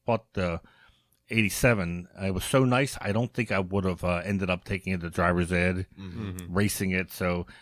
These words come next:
Speaker 1: it was interesting. And I thought to myself, because I bought the nine sixty-four, it was in great shape. But, uh, uh, you know, I didn't think twice about taking it to driver's ed, and then eventually I started club racing it and <coughs> so on and forth. So, so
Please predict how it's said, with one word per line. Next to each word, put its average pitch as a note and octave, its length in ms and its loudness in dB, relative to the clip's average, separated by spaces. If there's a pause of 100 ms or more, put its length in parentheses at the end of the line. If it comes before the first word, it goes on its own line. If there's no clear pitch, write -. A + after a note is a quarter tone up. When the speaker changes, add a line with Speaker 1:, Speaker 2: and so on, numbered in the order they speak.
(100)
Speaker 1:
it G#2+ 60 -6
was G2 160 2
interesting. G2+ 440 2
And F#2 100 0
I F#2 40 0
thought G#2+ 280 2
to - 60 -8
myself, F2 540 -4
because - 260 0
I A#2 80 4
bought G2+ 220 0
the G2 60 -10
nine F#2+ 160 -2
sixty-four, E2+ 760 -6 (380)
it - 40 -2
was D#3 140 4
in A2 140 4
great A#2+ 240 4
shape. G#2 420 2 (720)
But, F2+ 260 0
uh, E2+ 320 -2 (400)
uh, E2 320 -6 (380)
you G#2 120 -4
know, F2+ 60 -2
I F#2 40 0
didn't G2+ 180 -2
think F#2 160 0
twice G#2 280 2
about F2 160 0
taking F2+ 300 -4
it E2 140 -4
to E2+ 60 -10
driver's E2+ 440 -4
ed, E2+ 380 0
and E2 120 -6
then E2 260 -8
eventually E2+ 440 -6
I F2 60 -8 (160)
started E2+ 280 -4
club F2+ 280 -4
racing F2+ 320 -2
it F2 160 -2
and E2+ 200 -8 (240)
<coughs> - 240 -14
so G2+ 140 -2
on F#2 80 0
and F2 80 -6
forth. F#2 240 -4
So, F2+ 140 -2
so F2 280 -4